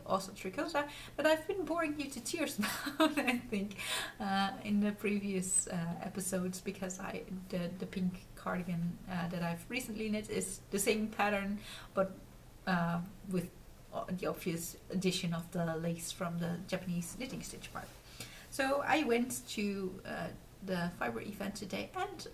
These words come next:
of course I knew that Spinspool was coming, so I said, I already mentioned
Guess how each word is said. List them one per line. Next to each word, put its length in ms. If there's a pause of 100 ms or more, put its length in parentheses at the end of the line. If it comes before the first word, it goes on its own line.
of 200
course 360
I 80
knew 200
that 140
Spinspool 460
was 120
coming, 340
so 180
I 60
said, 240 (220)
I 180 (140)
already 340
mentioned 400